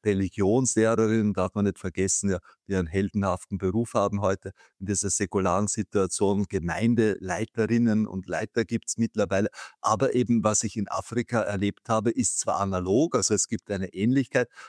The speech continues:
aber doch ganz anders. Ich würde sagen, das Charakteristikum beginnt einfach darin, dass diese Katechistinnen und Katechisten,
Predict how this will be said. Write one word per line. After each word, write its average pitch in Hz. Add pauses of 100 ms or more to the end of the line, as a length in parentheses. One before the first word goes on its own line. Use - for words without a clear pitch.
(140)
aber 101
doch -
ganz 98
anders. 85 (340)
Ich -
würde 139
sagen, 117
das 117
Charakteristikum 117
beginnt 120
einfach 107
darin, 107
dass 107
diese 110
Katechistinnen 123
und 98
Katechisten, 110